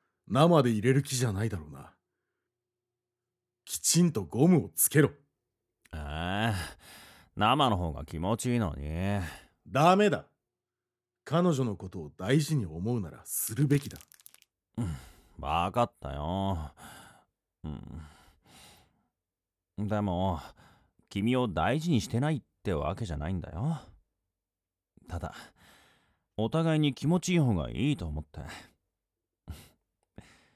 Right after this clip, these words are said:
Speaker 2: 気にしてたなら、ごめんね。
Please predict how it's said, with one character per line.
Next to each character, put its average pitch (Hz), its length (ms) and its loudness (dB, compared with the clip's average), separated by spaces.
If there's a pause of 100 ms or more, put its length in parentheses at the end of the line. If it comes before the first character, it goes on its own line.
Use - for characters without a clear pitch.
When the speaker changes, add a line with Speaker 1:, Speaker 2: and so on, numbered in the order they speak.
(540)
Speaker 2:
気 127 160 -2
に 135 160 4
し - 60 -4
て 139 100 0
た 98 100 -2
な 92 120 2
ら、 87 200 -4 (1000)
ご - 100 -4
め 76 100 -2
ん 78 60 -4
ね。 120 260 -6